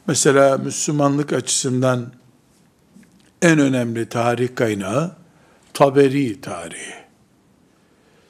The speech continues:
Belki de en güçlü tarih kaynağı. Taberi tarihini okuyorum.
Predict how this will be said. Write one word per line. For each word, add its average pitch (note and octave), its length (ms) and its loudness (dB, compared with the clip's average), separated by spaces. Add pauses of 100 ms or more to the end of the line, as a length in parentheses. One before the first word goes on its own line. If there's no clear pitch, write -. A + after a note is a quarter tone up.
(640)
Belki B2+ 340 2
de C3 260 0 (760)
en D#3+ 200 6
güçlü B2 480 -6
tarih F2 440 -8
kaynağı. F2 560 -14 (1700)
Taberi E3 440 4
tarihini A2 560 -2
okuyorum. - 420 -20